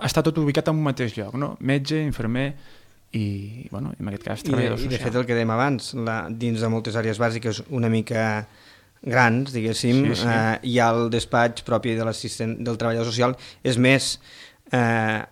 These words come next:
Speaker 2: en les oposicions que apareixen per l'ics, és a dir, per, per professionals d'infermeria, de pediatria, d'odontologia,
Speaker 1: Mhm.
Speaker 2: també hi ha les places que, eh, ubiquen a gent, a treballadors socials. Per tant, és, està estretament lligat amb el món
Speaker 1: Molt,
Speaker 2: de la sanitat.
Speaker 1: molt, molt.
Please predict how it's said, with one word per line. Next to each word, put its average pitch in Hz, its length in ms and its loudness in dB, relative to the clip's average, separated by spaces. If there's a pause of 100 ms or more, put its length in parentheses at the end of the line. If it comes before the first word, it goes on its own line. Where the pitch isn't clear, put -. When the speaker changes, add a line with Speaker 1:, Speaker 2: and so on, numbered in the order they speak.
(240)
Speaker 2:
en 117 80 0
les 110 160 -2
oposicions 110 640 0 (100)
que 123 80 0
apareixen 110 480 0
per 104 160 -4
l'ics, 120 300 -2 (100)
és 113 80 -6
a 110 80 -4
dir, 110 160 -2
per, 110 220 -4
per 107 420 -6
professionals 107 460 -4
d'infermeria, 110 500 0
de 110 80 -2
pediatria, 110 460 -2
d'odontologia, 110 720 -2 (140)
Speaker 1:
Mhm. 127 120 -2
Speaker 2:
també 117 220 4
hi 113 40 4
ha 120 80 4
les 131 360 2 (280)
places 123 400 0 (120)
que, 113 340 -2
eh, 113 540 -4
ubiquen 127 560 2 (320)
a 120 100 -2
gent, 120 420 2
a 123 80 2
treballadors 110 380 2
socials. 117 480 2
Per 110 140 -2
tant, 117 320 2 (480)
és, 123 180 0 (140)
està 120 240 2
estretament 120 480 2
lligat 117 300 2
amb 131 100 4
el 110 80 2
món 117 160 6
Speaker 1:
Molt, - 20 4
Speaker 2:
de 117 80 4
la 117 60 4
sanitat. 107 600 -4
Speaker 1:
molt, 107 200 -4
molt. - 140 -20